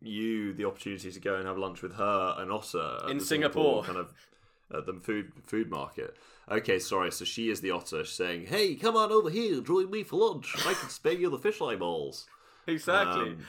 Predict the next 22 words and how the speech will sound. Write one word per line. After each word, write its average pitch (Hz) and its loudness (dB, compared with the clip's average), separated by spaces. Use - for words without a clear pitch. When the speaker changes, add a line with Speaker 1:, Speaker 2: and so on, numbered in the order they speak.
Speaker 2:
And, 160 4
Speaker 1:
I - -4
don't - 0
Speaker 2:
and 170 4
Speaker 1:
know. 180 0
Speaker 2:
if 175 -4
you're 156 2
interested, 117 -4
my 160 2
caption 113 -4
was, 113 -4
"Look, 294 0
mate, 165 0
we 175 -4
can't 202 4
all 233 6
be 156 -2
saints. 196 -2
I'm 208 4
a 151 2
weekday 185 -2
pescatarian." 208 2